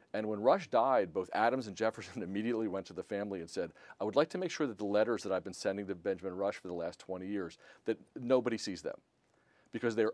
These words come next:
unbelievably personal. They shared their deepest feelings about what had happened in America, about their health and their family's health, about their feelings about religion.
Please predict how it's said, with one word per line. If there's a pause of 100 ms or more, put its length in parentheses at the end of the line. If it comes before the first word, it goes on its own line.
unbelievably
personal. (280)
They
shared
their
deepest
feelings
about
what
had
happened
in
America,
about
their (220)
health
and
their
family's
health, (440)
about
their
feelings
about
religion.